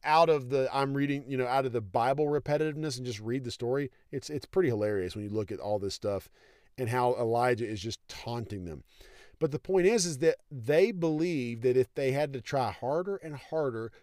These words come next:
to make something happen. Not only are they praying to the wrong God, but that doesn't work with God. Because you're not convincing him, you're not forcing him. So this multitude of words, doing it over and over again, harder and harder,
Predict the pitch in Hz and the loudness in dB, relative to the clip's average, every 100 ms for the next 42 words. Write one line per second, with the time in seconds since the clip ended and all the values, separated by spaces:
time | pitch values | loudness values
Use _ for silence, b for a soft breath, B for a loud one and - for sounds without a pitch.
0 | - - 165 143 139 139 147 - - 123 | -10 -4 -4 -2 2 2 0 -6 -4 -4
1 | 104 113 98 123 139 - - - _ _ | -4 -8 -6 -4 -4 -4 -12 -18 _ _
2 | _ _ _ _ _ _ 160 190 269 220 | _ _ _ _ _ _ 4 4 6 6
3 | 180 170 - 185 175 151 147 151 135 139 | 6 4 4 4 4 2 4 2 4 6
4 | 160 139 - - 143 175 180 180 131 139 | 8 6 2 -6 2 2 4 2 0 -2
5 | 135 196 - 127 - 87 - - - - | 2 2 2 -8 -8 -12 -12 -20 -20 -20
6 | _ - 156 165 180 180 175 - 147 131 | _ -6 2 4 4 2 0 -2 -6 -2
7 | 151 180 170 143 131 131 147 117 - 180 | -2 -2 -6 -4 -4 -2 -4 -8 -2 2
8 | 202 - 160 123 117 113 B - 185 202 | 4 2 -2 -4 -6 -10 B -2 0 0
9 | 160 147 147 185 - - 226 208 160 160 | -2 -4 2 2 2 -8 -6 -6 0 4
10 | 156 156 117 160 156 139 160 202 190 180 | 4 2 0 -2 0 2 2 4 2 2
11 | 170 160 131 165 175 165 151 123 180 185 | 0 -6 -4 2 2 2 -4 0 2 2
12 | 143 127 | 0 -2